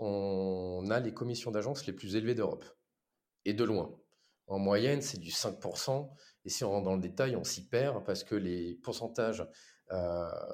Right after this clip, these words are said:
d'honoraires évoluent en fonction de la valeur des biens, alors que ça a pas de sens parce que qu'on vende un bien à deux cent mille ou quatre cent mille euros ou cinq cent mille euros,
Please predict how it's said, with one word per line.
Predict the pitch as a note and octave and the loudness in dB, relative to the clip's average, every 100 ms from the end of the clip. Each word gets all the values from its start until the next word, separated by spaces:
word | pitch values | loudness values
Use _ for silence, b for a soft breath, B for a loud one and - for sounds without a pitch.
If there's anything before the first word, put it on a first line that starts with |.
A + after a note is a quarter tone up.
| - | -8
d'honoraires | - G#2 G2+ G2+ C#3 C3 | -4 0 4 6 6 4
évoluent | G#2 G#2 G#2 | 2 0 2
en | G#2+ F#2+ | 0 0
fonction | - F#2+ - G#2+ | -4 -10 -8 -4
de | |
la | F2 | -2
valeur | F2 F2 E2+ | 0 0 0
des | E2+ | 0
biens, | F#2 F#2+ B2+ C#3+ D3 B B B B B _ | 0 2 2 0 -8 B B B B B _
alors | - | -4
que | - | -2
ça | - | -8
a | |
pas | E2+ G2+ | 0 0
de | |
sens | - C#3+ D3 - | 2 0 0 0
parce | G2+ | -6
que | - F#2+ | -6 -8
qu'on | - G#2 | -2 0
vende | G#2+ G#2 | 2 2
un | |
bien | G2+ G#2 A2 G2+ | 2 0 2 2
à | |
deux | F#2 | 0
cent | G#2 - G#2 | -2 -2 -2
mille | G#2+ A2 F#2+ | 0 -2 -4
ou | E2 | -4
quatre | - | -4
cent | G#2+ - | -2 -2
mille | F#2+ F#2 | -2 0
euros | F#2 G2 B2+ C#3+ | 0 2 2 2
ou | - | 0
cinq | - F2+ | -4 -6
cent | - | -4
mille | F#2 F2+ | -2 0
euros, | G2+ C#3+ | 2 2